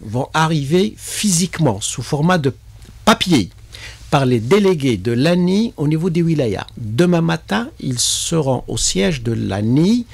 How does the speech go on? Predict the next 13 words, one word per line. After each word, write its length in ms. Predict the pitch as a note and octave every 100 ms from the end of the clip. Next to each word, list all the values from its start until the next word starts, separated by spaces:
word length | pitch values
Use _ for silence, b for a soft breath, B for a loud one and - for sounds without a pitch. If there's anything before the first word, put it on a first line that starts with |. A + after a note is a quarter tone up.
| B B B
pour 200 | - A#2
une 180 | A#2+ A2+
réunion 680 | A2+ F3 G#3+ G3+ E3+ D3 F3
de 140 | C3
coordination, 1200 | A#2 - F3+ D3+ D3 D3 C#3 - E3 E3+ F#3 G3+ B B B -
de, 200 | C3 C3+
de, 260 | A#2 B2+
de, 180 | A2+ B2+
de, 380 | C3 B2 - -
de, 220 | - -
de, 300 | A1 A2+ G1+ - - - -
de 140 | G#2+
validation. 1000 | G#2+ G#2+ E3+ E3+ D3 D#3 - - F#3